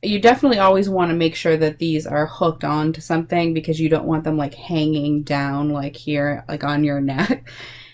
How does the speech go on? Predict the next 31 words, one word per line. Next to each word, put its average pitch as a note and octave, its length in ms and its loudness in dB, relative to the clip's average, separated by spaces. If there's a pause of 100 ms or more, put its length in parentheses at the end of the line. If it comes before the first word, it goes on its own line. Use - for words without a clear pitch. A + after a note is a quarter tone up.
(160)
But D#3+ 380 2 (160)
I F3+ 100 4
think G#3 320 -2
that F3 320 4
if F3 160 0
you're F3+ 160 4
not E3+ 360 4
going G#3 260 2
to G3 80 2
glue E3+ 260 -6
them D#3+ 200 0
on D3+ 240 0
and D3+ 140 2
you're D3 100 4
just D3+ 200 -2
gonna, D3+ 220 -2
like, - 240 -10
put F3+ 300 0
it E3+ 120 6
on D#3 480 2 (200)
with E3+ 200 2
no, D#3 800 2 (960)
no F3 300 6
glue D#3+ 320 0
glue G#3+ 260 2
method F#3+ 520 2
or D#3+ 180 4
no D#3 400 4
actual G3 580 -2
wig F3 240 -2
glue, E3 460 4